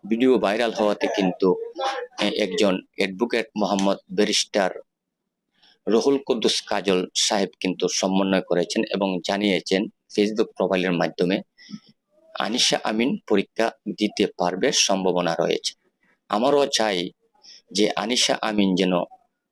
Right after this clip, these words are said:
তার পরীক্ষাটা কন্টিনিউ করতে পারে এবং ভালো একটি রেজাল্ট নিয়ে আসতে পারে, তার কান্না ভরাক্লান্ত মনটা যেন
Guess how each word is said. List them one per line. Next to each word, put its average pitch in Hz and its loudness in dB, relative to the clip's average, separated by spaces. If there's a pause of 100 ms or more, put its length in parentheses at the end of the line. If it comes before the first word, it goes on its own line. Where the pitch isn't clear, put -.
তার 92 0
পরীক্ষাটা 101 -2 (220)
কন্টিনিউ 107 0
করতে 90 -2
পারে 85 -2 (520)
এবং 104 -2 (140)
ভালো 104 2
একটি 101 -2
রেজাল্ট 90 0
নিয়ে 92 2
আসতে 85 -2
পারে, 85 -2 (720)
তার 101 0 (540)
কান্না 98 0 (1600)
ভরাক্লান্ত 107 -2
মনটা 92 0
যেন 92 0